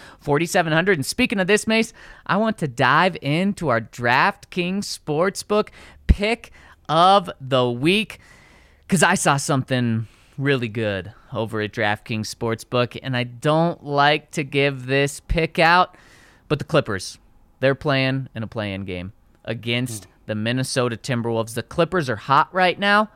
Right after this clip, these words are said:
Speaker 1: and they're underdogs. They're plus one twenty-five to beat the Timberwolves. I like the Clippers as dogs in that game. So give me Clippers. Give me the juice at plus one twenty-five. That game is tomorrow night.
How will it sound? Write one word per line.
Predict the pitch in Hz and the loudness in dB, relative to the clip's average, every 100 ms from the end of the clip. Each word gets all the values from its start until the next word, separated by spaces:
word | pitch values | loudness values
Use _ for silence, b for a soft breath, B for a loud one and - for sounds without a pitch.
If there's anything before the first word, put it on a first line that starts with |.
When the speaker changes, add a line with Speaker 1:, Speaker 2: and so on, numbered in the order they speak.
| b b b | b b b
Speaker 1:
and | - | -6
they're | 123 - | -6 -6
underdogs. | 107 101 90 87 87 - - - | -8 -8 -8 -8 -10 -18 -12 -6
They're | 123 | -6
plus | - 170 175 - | 0 4 4 2
one | 143 135 156 175 | -2 0 0 -2
twenty-five | - 165 151 156 - 143 139 143 143 b b _ | -4 -4 -2 -4 0 4 6 4 2 b b _
to | 131 | -4
beat | 113 139 151 | 0 0 0
the | 147 | -4
Timberwolves. | 139 151 139 135 127 131 131 131 b b _ | -4 -2 0 0 4 4 2 -2 b b _
I | 110 120 | 0 2
like | 117 113 107 - | 2 0 -2 -6
the | |
Clippers | 110 - 107 104 101 98 - | -8 -6 -4 -4 -6 -8 -8
as | 113 107 104 104 107 | -2 0 -2 -4 -10
dogs | - 110 104 104 104 | -2 2 2 0 -4
in | - 110 104 | -10 -8 -6
that | 101 101 101 b b _ | -2 -2 -4 b b _
game. | 117 110 107 107 | -2 0 0 0
So | 127 | -4
give | 120 147 | 0 0
me | 196 | 0
Clippers. | 208 220 196 208 202 b b | 0 -2 2 2 0 b b
Give | 127 175 | -2 0
me | 196 | 2
the | 160 | -2
juice | 135 147 214 - - | -2 0 0 -2 -2
at | 160 | -4
plus | - 165 160 | 2 2 2
one | 165 160 | -2 -4
twenty-five. | 160 180 156 151 151 147 | -2 -2 -2 2 2 2
That | 147 | -2
game | 147 151 147 | -2 -4 -4
is | 139 | -8
tomorrow | - 135 123 117 117 123 123 127 - | -8 -6 -2 2 2 4 2 0 -2
night. | 110 104 92 - - | -6 -6 -6 -12 -20